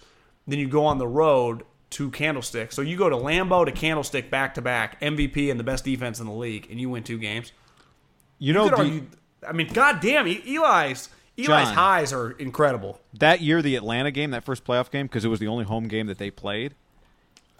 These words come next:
Speaker 2: in those two playoff runs, the attendance was just under eighty thousand at MetLife Stadium.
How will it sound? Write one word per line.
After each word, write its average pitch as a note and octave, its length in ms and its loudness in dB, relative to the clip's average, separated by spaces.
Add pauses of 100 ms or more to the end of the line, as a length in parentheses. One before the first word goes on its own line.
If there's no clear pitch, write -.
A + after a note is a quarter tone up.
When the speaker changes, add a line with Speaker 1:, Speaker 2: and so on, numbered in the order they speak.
Speaker 2:
in G#2+ 140 -2
those G#2+ 160 -4
two A#2+ 120 -6
playoff A#2+ 320 -2
runs, D3 320 -6 (260)
the D3 140 0
attendance D3 540 -2
was A2 260 -8
just C#3+ 420 -4
under A#2 260 -8 (120)
eighty B2 340 -6
thousand F#2 840 -8 (240)
at G2+ 160 -12
MetLife E2+ 400 -12
Stadium. F2+ 460 -14